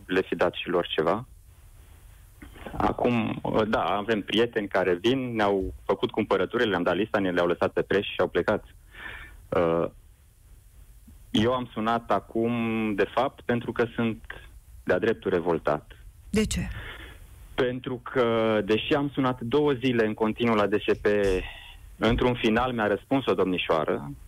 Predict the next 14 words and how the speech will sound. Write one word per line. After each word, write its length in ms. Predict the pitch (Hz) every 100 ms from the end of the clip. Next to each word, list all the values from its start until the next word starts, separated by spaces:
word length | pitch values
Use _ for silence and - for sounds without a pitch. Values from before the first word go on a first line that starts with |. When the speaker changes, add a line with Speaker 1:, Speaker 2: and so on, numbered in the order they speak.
| - - - - -
Speaker 1:
care 220 | 123 120
mi-a 160 | 127 123
transmis 420 | 123 123 135 135
doar 180 | 131 127
că 120 | 131
voi 200 | 120 131
fi 120 | 123
contactat. 600 | 123 127 120 117 - - - - - - - - - - - - -
Și 160 | - 113
vă 120 | 117
mulțumim, 640 | 110 110 - 123 131 135
o 140 | 131 120
zi 100 | 127
bună. 340 | 117 - 67